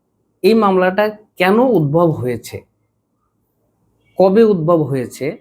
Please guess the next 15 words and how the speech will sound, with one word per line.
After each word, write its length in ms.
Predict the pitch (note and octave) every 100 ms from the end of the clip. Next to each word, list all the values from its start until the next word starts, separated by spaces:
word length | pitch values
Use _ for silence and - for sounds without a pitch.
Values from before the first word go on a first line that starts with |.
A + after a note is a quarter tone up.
| _ _ _ _ _ -
সেই 200 | G3+ G#3
বিষয়টি 420 | F3+ F#3+ F#3+ F#3+
উল্লেখ 320 | F#3+ C3+ C3+ -
করতে 240 | A#2+ A2
হবে 220 | G2+ F2 - _ _ _ _ _ _
আপনাকে। 440 | - - F3+ F3+ C4+ - _ _ _ _ D3
কারণ 240 | E3 B3 D#4+ - _ _ _ -
একটি 200 | E3+ E3 G#3+
মামলা 400 | F3 E3 E3+ G3 B3+ - _ _ C#3+
যদি 220 | F3+ F#3+
উদ্ভব 400 | D3 C3+ D3+ F3+ D#3
হয় 300 | A2 G2+ G#2+ E3+ _ _ _ _ _ _ _ D#3
তাহলে 280 | D#3+ F#3+ B3+ - _ _ _ _ _ _ -
একটি 160 | F3
নির্দিষ্ট 420 | F#3+ F#3 G3 G#3